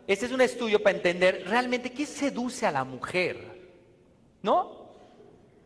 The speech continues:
Entonces, eh, se escogen tres cosas, tres cosas para que ella, para que ella decida con cuál se va a quedar por los siguientes cinco años. Si quieren lo hagamos, lo hacemos con ustedes, vamos a ver que, cómo son los colombia-, las mujeres colombianas. Este ejercicio es para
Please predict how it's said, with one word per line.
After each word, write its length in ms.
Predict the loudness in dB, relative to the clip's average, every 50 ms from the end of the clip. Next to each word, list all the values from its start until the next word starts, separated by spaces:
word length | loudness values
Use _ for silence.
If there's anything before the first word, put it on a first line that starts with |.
| _ _ _ _ _ _ _ _
Entonces, 400 | -6 -4 0 0 0 2 2 0
eh, 440 | -2 -4 -10 -10 -12 -16 -20 -20 -20 -10
se 160 | -6 -6 -6
escogen 400 | -4 -4 -4 -2 -2 -4 -2 0
tres 260 | 0 0 0 0 0
cosas, 520 | 2 4 4 6 6 4 2 0 0 -4 -4 2
tres 200 | 4 4 4 2
cosas 380 | 0 2 2 2 4 2 0 0
para 220 | 2 2 2 2
que 100 | 2 0
ella, 340 | 0 2 4 4 4 2 0 -6 -12 -12 -4 0
para 160 | 2 2 2
que 140 | 0 0 0
ella 100 | 0 0
decida 560 | 0 -2 -4 -6 -8 -2 2 2 2 2 0
con 120 | -4 -2
cuál 220 | 2 4 4 4 2
se 120 | 0 0
va 80 | 0 0
a 60 | 2
quedar 260 | 4 4 4 4 2
por 80 | 0 -4
los 100 | -4 -4
siguientes 340 | -6 -8 -8 -8 -8 -8
cinco 160 | -6 0 2 2
años. 120 | 2 2
Si 40 | 2
quieren 140 | 2 4 6
lo 60 | 6
hagamos, 280 | 4 4 2 0 -4
lo 220 | -8 -4 -2 0 0
hacemos 220 | 0 0 -2 -4
con 100 | -6 -8
ustedes, 240 | -6 -2 0 2 2
vamos 180 | 2 2 0 0
a 60 | 0
ver 160 | 0 0 0
que, 480 | -2 -2 -4 -4 -6 -12 -18 -20 -16 -8
cómo 180 | -4 -4 -4 -2
son 140 | -2 -4 -4
los 120 | -4 -4
colombia-, 480 | -4 -4 -4 -2 2 2 2 2 0 0
las 140 | -2 0 0
mujeres 400 | -2 -4 -4 -2 -2 -2 -2 -4
colombianas. 320 | -6 -6 -4 -4 -4 -4
Este 100 | -2 -4
ejercicio 280 | -4 -4 -4 -8 -8 -4
es 40 | 0
para 220 | 2 2 2 2